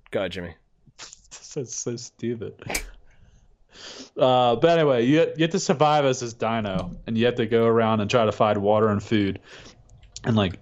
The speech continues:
Speaker 2: as a herbivore, you can't really kill anything. You could defend yourself, but it's better in herds. You're supposed to, like,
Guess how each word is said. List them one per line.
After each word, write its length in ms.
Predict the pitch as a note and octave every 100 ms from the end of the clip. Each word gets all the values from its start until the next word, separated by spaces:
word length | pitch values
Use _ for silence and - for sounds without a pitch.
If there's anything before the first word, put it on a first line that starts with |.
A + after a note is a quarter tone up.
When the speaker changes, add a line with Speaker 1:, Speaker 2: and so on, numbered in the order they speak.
| _ A2+
Speaker 2:
as 180 | C3
a 60 | B2+
herbivore, 760 | C3 D3+ C#3+ B2 A#2 A#2 -
you 100 | B2+
can't 240 | A#2 D#3+ D3
really 200 | C3+ A2+
kill 260 | - C3
anything. 400 | C#3 C#3+ D#3+ D#3+
You 100 | D3
could 120 | B2+ G#2+
defend 340 | G#2 B2+ B2+
yourself, 420 | C#3 D3+ D#3 D3+
but 300 | - G2 - - - - _ _ _ _ _ _ _ _ _ -
it's 140 | A#2+
better 240 | - D3+ E3+
in 80 | B2
herds. 600 | - C3+ A2 F#2+ G2 - -
You're 160 | B2 B2+
supposed 320 | E3 E3 E3
to, 80 | D3+
like, 240 | C3